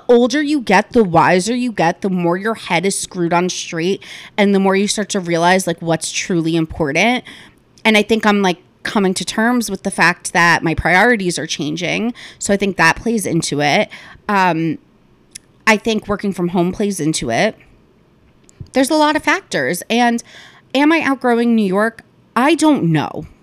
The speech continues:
you know, because when I think about leaving this place, like, even right now, staring at my windows and I see the city,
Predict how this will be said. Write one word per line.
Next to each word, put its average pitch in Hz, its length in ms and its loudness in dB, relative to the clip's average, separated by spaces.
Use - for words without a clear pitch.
you 214 160 2
know, 226 240 2
because 214 640 -2
when 226 160 2
I 208 80 2
think 240 180 -4
about 208 300 2
leaving 226 340 0
this 185 160 -2
place, 180 240 -4
like, 185 120 -6
even 214 180 -2
right 196 180 0
now, 196 200 0
staring 190 460 -2
at 165 80 -4
my 170 60 -2
windows 180 420 -2
and 180 80 -4
I 165 40 -2
see 196 160 -8
the 175 100 -10
city, 180 500 -4